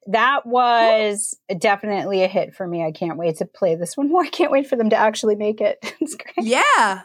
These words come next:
Speaker 2: I think it's gonna be fanta-, I love that. That cover is so dope too.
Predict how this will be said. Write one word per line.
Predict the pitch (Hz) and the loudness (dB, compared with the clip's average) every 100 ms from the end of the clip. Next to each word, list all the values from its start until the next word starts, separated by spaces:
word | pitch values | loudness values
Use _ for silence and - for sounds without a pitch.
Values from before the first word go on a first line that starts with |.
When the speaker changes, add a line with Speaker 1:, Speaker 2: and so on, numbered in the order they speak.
| _ - | _ -4
Speaker 2:
I | 226 | -2
think | 349 302 | -2 -4
it's | 214 | -4
gonna | 254 226 | -4 -4
be | |
fanta-, | 220 220 233 | -4 -6 -2
I | 226 | -2
love | 226 311 | 0 0
that. | 233 185 - | 0 -2 -6
That | 208 196 | -8 -6
cover | - 269 247 170 | -4 -2 0 -2
is | 160 - | -4 -8
so | - - 214 196 185 170 | -12 -8 -6 -4 -6 -6
dope | 180 175 - - | -4 -4 -6 -12
too. | - 185 175 | -8 -6 -6